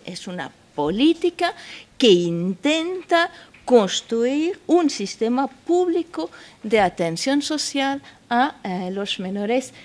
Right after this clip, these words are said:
efectivamente, los podemos llamar en riesgos de exclusión o, o en, o en situación de, de vulnerabilidad. ¿Y qué es lo que tiene, yo creo, de relevante y de novedoso esta visión?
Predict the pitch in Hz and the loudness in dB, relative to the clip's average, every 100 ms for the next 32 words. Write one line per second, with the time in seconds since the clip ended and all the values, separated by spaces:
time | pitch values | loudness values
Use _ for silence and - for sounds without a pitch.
0 | - - - - 185 180 180 185 202 220 | -20 -20 -10 -6 -2 -2 0 0 2 2
1 | 208 160 160 175 175 185 185 220 175 165 | 2 0 -4 -4 -2 -2 0 0 0 -2
2 | 180 - 190 190 196 - 240 - 294 302 | -2 -2 -4 -4 -8 -6 -8 -4 -2 0
3 | 262 180 180 - 180 165 160 - 202 190 | -2 -2 -4 -2 0 0 -2 -4 -4 -2
4 | 180 147 175 165 - 185 175 170 156 - | -4 -6 -4 -4 -4 -4 -2 0 -2 -4
5 | - - 190 208 185 175 170 156 160 147 | -16 -14 6 6 8 2 -2 -4 -4 -4
6 | 147 139 123 - - - - 214 - 330 | -4 -4 -6 -10 -20 -20 -10 -10 0 2
7 | 330 339 339 330 311 302 - 320 311 311 | 4 2 -2 -2 -2 -2 0 2 2 0
8 | 302 302 294 302 254 294 277 - _ - | -2 -2 -2 -2 2 2 0 -6 _ -20
9 | - - 247 247 240 240 254 269 269 294 | -20 -8 4 6 8 8 6 4 2 0
10 | - - 233 226 233 226 226 220 226 294 | -2 -4 -2 2 2 4 4 4 4 0
11 | - 202 165 - - 190 190 226 330 196 | -4 -4 -4 -6 -6 -4 -2 0 4 4
12 | 127 160 | 2 -8